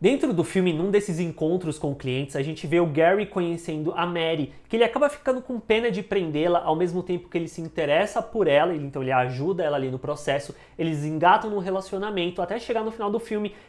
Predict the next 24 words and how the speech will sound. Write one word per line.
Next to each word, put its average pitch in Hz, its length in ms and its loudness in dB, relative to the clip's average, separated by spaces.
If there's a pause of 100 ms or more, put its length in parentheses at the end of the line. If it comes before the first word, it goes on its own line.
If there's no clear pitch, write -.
(120)
que 233 80 2
eles 226 160 -4
têm 185 320 0
uma 180 120 -2
família. 143 560 -2 (360)
Já 220 260 6
o 302 80 6
Gary 190 260 6
real, 160 280 4
por 147 120 -4
sua 127 200 -2
vez, 151 320 -2 (160)
chegou 220 320 4
a 262 40 4
se - 140 -6
casar 185 460 2
três 254 280 2
vezes 196 400 2
e 208 60 -6
se 202 160 -8
divorciou 170 720 2
as - 120 -4
três 226 300 0
vezes, 185 420 2